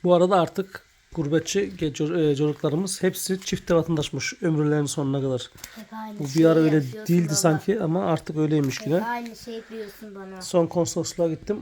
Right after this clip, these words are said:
Speaker 1: Arya Sulan Asya için kimlik çıkartmaya. Birisinde yedi ay,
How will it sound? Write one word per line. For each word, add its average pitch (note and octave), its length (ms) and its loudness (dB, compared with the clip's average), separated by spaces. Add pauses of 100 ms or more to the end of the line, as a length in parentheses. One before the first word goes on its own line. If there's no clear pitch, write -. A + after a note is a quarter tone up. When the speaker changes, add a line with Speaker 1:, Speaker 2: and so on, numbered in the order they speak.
Speaker 1:
Arya D#3 220 -2
Sulan E3 400 -4
Asya E3 280 -2
için F#3+ 300 -4 (160)
kimlik F3 280 0
çıkartmaya. E3+ 560 -2 (1400)
Birisinde E3 480 2
yedi D#3 200 4
ay, F#3 180 4